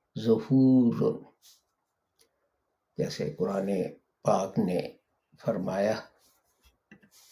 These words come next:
چیپٹر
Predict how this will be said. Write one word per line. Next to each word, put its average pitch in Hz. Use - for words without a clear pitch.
چیپٹر 110